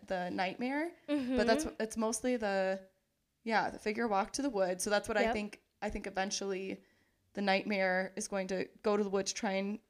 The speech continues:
Speaker 1: connect with
Speaker 2: Yeah.
Speaker 1: the spirit of the wood. Behind it trailed the Providence cards one by one, followed by a thirteenth.
Speaker 2: Oh my gosh.
Speaker 1: So I wonder what the thirteenth will be. Or if the thirteenth is, like,
Speaker 2: A person?
Speaker 1: maybe, oh yeah,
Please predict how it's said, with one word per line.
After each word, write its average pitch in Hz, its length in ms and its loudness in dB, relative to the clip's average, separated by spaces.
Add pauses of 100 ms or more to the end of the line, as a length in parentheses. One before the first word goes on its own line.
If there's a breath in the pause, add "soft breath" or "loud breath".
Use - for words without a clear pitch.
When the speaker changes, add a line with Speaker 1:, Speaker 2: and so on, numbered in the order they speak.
Speaker 1:
connect 196 400 0
with 196 140 2
Speaker 2:
Yeah. 254 100 4
Speaker 1:
the 196 240 2
spirit 208 500 0
of 254 100 -4
the 285 100 0
wood. 302 340 2 (480 soft breath)
Behind 220 260 2
it - 120 0
trailed 202 180 0
the 202 60 -6
Providence 190 500 -2
cards 202 320 -6
one - 180 -4
by 196 180 -2
one, - 260 -6
followed - 320 -6
by - 100 -6
a - 100 -8
thirteenth. - 600 -12 (280 soft breath)
Speaker 2:
Oh 330 240 2 (140)
my 277 120 -8
gosh. 277 140 -6
Speaker 1:
So 214 60 0
I 202 60 2
wonder 214 200 2
what 226 120 0
the 214 80 -4
thirteenth - 500 -4
will - 100 -8
be. - 280 -12 (800)
Or 240 100 6
if 247 100 2
the 247 60 -2
thirteenth 240 480 2
is, 214 160 -2
like, 185 320 0 (320)
Speaker 2:
A 233 40 -10
person? 208 320 -4
Speaker 1:
maybe, 226 360 2 (420)
oh 220 60 -8
yeah, 220 380 0